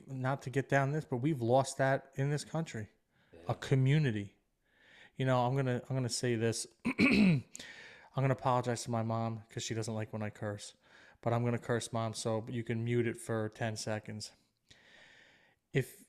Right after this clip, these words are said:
Speaker 1: I'm, you and I are very patriotic people, and a lot of our friends are too. If you don't like this country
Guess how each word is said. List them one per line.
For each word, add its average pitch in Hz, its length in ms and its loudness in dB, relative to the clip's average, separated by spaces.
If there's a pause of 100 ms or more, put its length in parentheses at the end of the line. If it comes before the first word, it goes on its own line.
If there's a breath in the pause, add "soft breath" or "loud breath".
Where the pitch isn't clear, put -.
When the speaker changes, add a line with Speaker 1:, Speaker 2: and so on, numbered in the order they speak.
(140)
Speaker 1:
I'm, 139 300 2 (100)
you 143 200 2
and 139 80 6
I 131 100 8
are 123 40 6
very 123 240 6
patriotic 113 680 -2
people, 113 500 -4 (380)
and 110 560 -4
a 110 60 -4
lot 113 140 4
of 110 100 -2
our 110 80 0
friends 107 340 -6
are 101 120 -2
too. 104 300 -8 (920 loud breath)
If 120 200 -4
you 123 140 2
don't 127 200 0
like 117 240 0
this 113 160 -8
country 113 600 -10